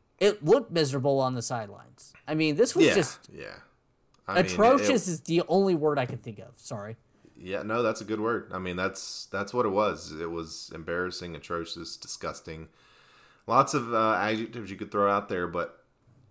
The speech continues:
Speaker 2: um, Panthers lost it. I mean, do you think, and they sort of mentioned this in the broadcast, but had the Panthers won that game last week, had Pinheiro come in, knocked in that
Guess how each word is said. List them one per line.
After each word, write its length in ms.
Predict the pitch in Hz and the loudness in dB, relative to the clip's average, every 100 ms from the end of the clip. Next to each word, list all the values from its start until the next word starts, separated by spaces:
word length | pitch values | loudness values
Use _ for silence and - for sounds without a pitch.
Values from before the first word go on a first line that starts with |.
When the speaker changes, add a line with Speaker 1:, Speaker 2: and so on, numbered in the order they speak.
| _ - - | _ -18 -10
Speaker 2:
um, 520 | 101 98 92 90 85 80 _ _ _ _ _ _ _ _ _ _ _ - | -6 -2 -2 -2 -6 -14 _ _ _ _ _ _ _ _ _ _ _ -4
Panthers 360 | 135 185 170 | -2 0 2
lost 260 | 143 160 160 | 4 4 2
it. 100 | 143 | 0
I 60 | 123 | 2
mean, 260 | 123 123 | 0 -2
do 80 | 127 | -4
you 100 | 143 | -4
think, 640 | 143 190 202 208 - - _ 113 | -4 -6 -6 -10 -20 -20 _ -8
and 180 | 113 123 | -4 -2
they 100 | 127 | -4
sort 200 | - 302 | -4 -4
of 60 | |
mentioned 260 | 104 101 90 | -4 -6 -8
this 100 | 82 | -8
in 60 | 87 | -8
the 60 | |
broadcast, 640 | 80 82 85 - 73 - 95 | -4 -2 -2 -4 -10 -10 -10
but 180 | 82 - _ _ _ _ _ - | -10 -12 _ _ _ _ _ -6
had 160 | 156 | -4
the 60 | - | -4
Panthers 460 | - 165 139 127 101 | 0 0 0 -4 -2
won 260 | 98 101 | 0 0
that 200 | 92 85 | 0 -4
game 240 | 85 80 76 | -6 -6 -6
last 280 | 65 - - | -10 -10 -14
week, 200 | 73 - | -14 -6
had 300 | 104 104 101 _ _ - | -4 -4 -6 _ _ -12
Pinheiro 480 | 104 95 95 87 | -8 -2 0 0
come 180 | - 90 | -4 -6
in, 180 | 87 85 | -6 -4
knocked 240 | 82 85 87 | -6 -6 -8
in 120 | 85 | -8
that 220 | 82 | -8